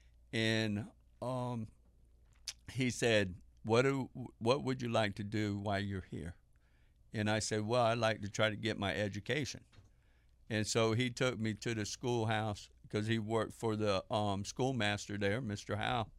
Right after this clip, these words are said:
And Mister Howe talked to me, gave me an interview, and he says, um, "Because you have a life sentence and a mandatory quarter," he says, "I cannot en-, enroll you in school because that's only for people that are only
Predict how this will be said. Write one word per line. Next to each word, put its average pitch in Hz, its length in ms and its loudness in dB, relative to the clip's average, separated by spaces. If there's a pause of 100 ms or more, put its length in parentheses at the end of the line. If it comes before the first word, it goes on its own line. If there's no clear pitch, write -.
(520)
And 107 280 0
Mister 120 360 0
Howe 123 340 2
talked 110 400 2
to 117 100 -4
me, 113 580 -2
gave 110 160 0
me 113 200 2
an 107 120 -2
interview, 104 480 -2 (440)
and 113 120 -2
he 120 100 2
says, 117 520 2 (800)
um, 110 400 2
"Because 135 480 0
you 135 120 4
have 123 240 4
a 110 80 6
life 110 320 4
sentence 98 600 -4 (300)
and 104 140 -2
a 101 40 -2
mandatory 107 580 -2
quarter," 101 420 -2
he 107 140 -2
says, 101 260 -4
"I 101 100 0
cannot 117 540 0
en-, 113 220 0 (160)
enroll 104 540 0
you 104 260 -2
in 95 100 -4
school - 400 -8 (600)
because 120 320 2
that's 117 260 4
only 120 280 0
for 110 420 0
people 113 360 -4
that 104 220 2
are 104 240 0
only 107 480 -2